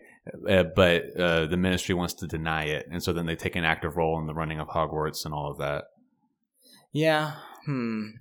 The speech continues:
Speaker 2: I, I used to think that the third one was my least favorite, but after,
Speaker 1: I really like the third
Speaker 2: after
Speaker 1: one because I love
Speaker 2: re-listening to it
Speaker 1: Sirius so much.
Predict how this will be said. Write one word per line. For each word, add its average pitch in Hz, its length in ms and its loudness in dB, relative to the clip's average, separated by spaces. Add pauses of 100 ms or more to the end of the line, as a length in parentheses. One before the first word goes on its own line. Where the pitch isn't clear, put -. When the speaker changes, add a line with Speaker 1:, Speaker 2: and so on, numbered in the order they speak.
(180)
Speaker 2:
I, 143 160 0
I 143 140 0
used 202 340 2
to 180 80 0
think 147 340 -2
that 131 220 -4
the 120 60 -6
third 127 420 -2
one 95 180 -6
was 95 180 -8
my 95 160 -6
least 95 300 -6
favorite, 92 440 -6 (520)
but 110 280 -2
after, 127 160 6
Speaker 1:
I - 20 10
really 202 200 12
like - 100 6
the 143 40 6
third 139 240 10
Speaker 2:
after 131 60 4
Speaker 1:
one 143 160 10
because 135 260 8
I 101 60 10
love 101 100 6 (180)
Speaker 2:
re-listening - 20 6
to 117 240 4
it 92 60 6
Speaker 1:
Sirius 87 340 4
so 73 200 -2
much. - 460 -8